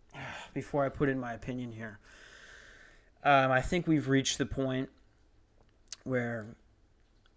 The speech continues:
there are so many goddamn guns in this motherfucking country, bro. There's a lot. Um, at one point, th-,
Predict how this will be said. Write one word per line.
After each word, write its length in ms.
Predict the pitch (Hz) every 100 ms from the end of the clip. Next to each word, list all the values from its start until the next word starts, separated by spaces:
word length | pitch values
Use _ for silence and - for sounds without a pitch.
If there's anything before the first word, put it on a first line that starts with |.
| _ _ _ -
there 160 | 147 139
are 160 | 123
so 420 | 123 - - 135 135
many 280 | 139 139
goddamn 500 | 131 127 113 117 117
guns 500 | 113 110 98 95 - - _
in 120 | - 120
this 140 | 117
motherfucking 560 | 120 110 110 113 107 117
country, 340 | 110 107 98
bro. 260 | 101 98 110 - - _ _ _ _ _ - - - - - - - - - - _
There's 280 | 165 170 170
a 60 | 190
lot. 640 | 185 165 175 175 113 - - - - - - - - - - - - - -
Um, 760 | 131 131 127 131 127 123 127 123 - - - - - - - - -
at 140 | 147
one 240 | 139 165 165
point, 520 | 180 156 139 135 107
th-, 360 | 139 101 101